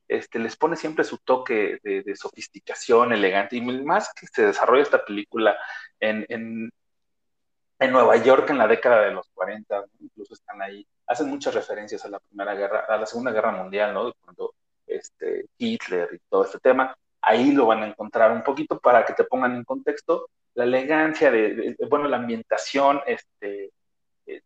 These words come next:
todo vale la pena. Eh, a mí lo que sí no me encantó tanto es que llega un poquito,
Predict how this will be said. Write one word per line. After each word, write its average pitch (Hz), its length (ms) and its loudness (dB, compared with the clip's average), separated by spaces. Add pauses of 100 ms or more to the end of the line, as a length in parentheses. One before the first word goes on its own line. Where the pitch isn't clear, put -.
(140)
todo 185 280 6
vale 160 240 8
la 123 180 4
pena. 139 500 0
Eh, 104 180 -8 (720)
a - 60 2
mí 185 360 -6
lo 175 220 6
que 143 120 0
sí - 140 -6
no 180 120 0
me 180 120 -2
encantó 147 400 -4
tanto 160 280 0
es 143 80 -4
que - 140 -6
llega 151 260 6
un 151 100 0
poquito, - 500 -2